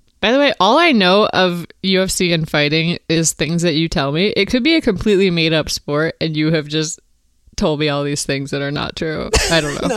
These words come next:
Speaker 2: No, these things are true.
Speaker 1: <laughs>
Speaker 2: I'm just saying, I think he's in a similar kind of position. He's almost like an announcer for The Bachelor. I think it's possible that he's trademarked these things. And maybe legally, JoJo is not allowed to perform them on camera.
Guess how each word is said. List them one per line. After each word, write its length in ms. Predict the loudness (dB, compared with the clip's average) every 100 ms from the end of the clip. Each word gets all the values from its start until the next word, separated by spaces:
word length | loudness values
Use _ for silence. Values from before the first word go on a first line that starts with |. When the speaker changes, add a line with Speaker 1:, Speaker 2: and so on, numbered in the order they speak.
| -4
Speaker 2:
No, 40 |
these 180 | -4 -2
things 220 | -2 0
are 100 | -2
true. 300 | 0 2 2 -2 -4 -4
Speaker 1:
<laughs> 300 | -6 -10 -4
Speaker 2:
I'm 180 | 0 0
just 160 | 2 2
saying, 360 | 2 2 0 -2 -2
I 120 | -2
think 260 | 0 -2 -2
he's 380 | -4 0 2 2
in 80 |
a 60 | 2
similar 360 | 2 2 0 0
kind 140 | -2
of 60 | 0
position. 420 | 0 0 0 -2
He's 180 | -2 0
almost 220 | 0 2
like 100 | 2
an 60 | 0
announcer 420 | 0 0 0 -2
for 100 | -2
The 60 | 2
Bachelor. 360 | 2 2 2
I 40 | 0
think 220 | 0 -4 _ _
it's 160 | -6 0
possible 680 | 0 2 0 0 -2 -4 -10 -20 -6
that 80 | -2
he's 160 | 0 0
trademarked 540 | 0 0 2 0 0
these 200 | -2 -2
things. 460 | 0 -2 -2 -6 -12 _ _
And 260 | 0 2 2
maybe 260 | 2 2 0
legally, 600 | 0 -2 0 2 2 0
JoJo 520 | 2 2 2 2 2
is 140 | 2
not 200 | 2 2
allowed 480 | 2 2 2 2 2
to 60 | 0
perform 440 | -2 -2 -2 -2 0
them 160 | 0
on 180 | 0 -2
camera. 560 | -4 -4 -4 -6 -6